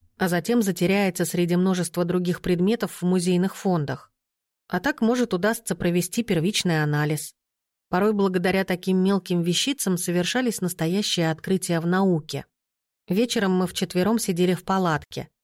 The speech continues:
Ужин давно прошёл, все остальные члены экспедиции отправились на боковую. "Как твоя ладонь?" спросила Люба, поправляя очки на переносице.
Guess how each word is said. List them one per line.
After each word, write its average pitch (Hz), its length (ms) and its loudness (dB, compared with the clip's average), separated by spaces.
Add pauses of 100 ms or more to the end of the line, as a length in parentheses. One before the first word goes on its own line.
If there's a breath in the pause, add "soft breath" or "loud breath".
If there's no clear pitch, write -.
(240)
Ужин 254 320 2
давно 175 300 0
прошёл, 220 540 -2 (500)
все 196 180 0
остальные 185 460 2
члены 185 420 0
экспедиции 180 640 -2
отправились 170 640 0
на 175 100 0
боковую. 160 640 -4 (600)
"Как 226 180 -4
твоя 247 320 2
ладонь?" 202 440 0 (340)
спросила 175 580 -2
Люба, 196 280 0
поправляя 170 680 0
очки - 260 -4
на 160 140 0
переносице. 170 840 -2